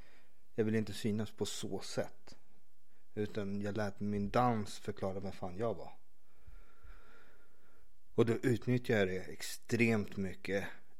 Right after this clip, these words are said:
ute. När jag klubbade, när jag festade, diskorna. Där visade jag vem jag var liksom.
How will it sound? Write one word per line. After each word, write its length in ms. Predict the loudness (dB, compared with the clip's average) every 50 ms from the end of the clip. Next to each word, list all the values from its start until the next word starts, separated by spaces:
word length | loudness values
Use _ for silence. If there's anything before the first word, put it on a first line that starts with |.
| -4 -2
ute. 460 | -2 -2 -4 -4 -4 -4 -4 -4 -4 -4 -6 -6 -6 -6 -6 -4 -4 -4 -4 -2
När 100 | 0 0
jag 140 | 0 0 0
klubbade, 640 | 2 4 4 4 2 2 0 0 0 0 -2 -4 -4 -4
när 120 | -4 -4 -4
jag 100 | -2 -2
festade, 600 | -2 -2 -2 -2 -2 -2 -2 -2 0 -2 -2 -2 -4 -6 -6 -6 -6
diskorna. 720 | -2 0 0 0 0 0 -2 -2 0 0 0 0 -2 -4 -6 -6 -6 -6 -6 -6 -6 -6 -6 -6 -6 -6 -6 -6 -6 -6 -6 -6 -6 -6 -6 -6 -6 -6 -4 -2
Där 200 | -2 0 0 0
visade 400 | 0 -2 0 0 0 2 2 2
jag 160 | 2 0 -2 -4 -6 -6 -6 -6 -6
vem 300 | -4 -2 0 0 2 2
jag 180 | 2 0 0
var 200 | 0 0 0 -2
liksom. 260 | -2 -4 -4 -4 -4